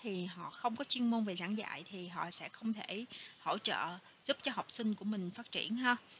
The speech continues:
Thì đó là liên quan về mặt chuyên môn. Thì hai cái, hai cái việc này là nó khác nhau, nó không giống nhau. Tuy rằng nó bổ trợ cho nhau nhưng mà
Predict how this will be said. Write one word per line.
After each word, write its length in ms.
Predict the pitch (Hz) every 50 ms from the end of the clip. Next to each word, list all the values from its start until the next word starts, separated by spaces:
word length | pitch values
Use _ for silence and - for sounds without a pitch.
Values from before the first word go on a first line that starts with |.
| - - -
Thì 80 | 196 185
đó 200 | 185 185 196 240
là 140 | 262 247 202
liên 200 | 196 202 208 214
quan 160 | 214 208 202
về 100 | 190 190
mặt 120 | 180 170 170
chuyên 200 | - - 202 202
môn. 280 | 196 196 196 196 196 196 190 - - - - -
Thì 160 | - 185 180 180
hai 160 | - - 247 247
cái, 160 | 294 294 285 -
hai 180 | - 285 262
cái 100 | 254 285
việc 180 | 247 226 - -
này 220 | 196 190 180 175
là 120 | 175 175 175
nó 140 | 180 185
khác 280 | 226 - - 294 294 -
nhau, 200 | 269 247 240 233
nó 100 | 226 247
không 240 | 247 - 247 240 233
giống 180 | 240 247 285
nhau. 300 | 277 269 254 247 240 226 226 - - - - - -
Tuy 180 | 254 262 247
rằng 180 | 240 233 202 185
nó 80 | 196 208
bổ 180 | 202 143 190
trợ 160 | 208 - -
cho 140 | 170 - 208
nhau 300 | 214 214 220 220 214 214
nhưng 280 | 214 214 233 233 233 226
mà 280 | 214 202 185 175 165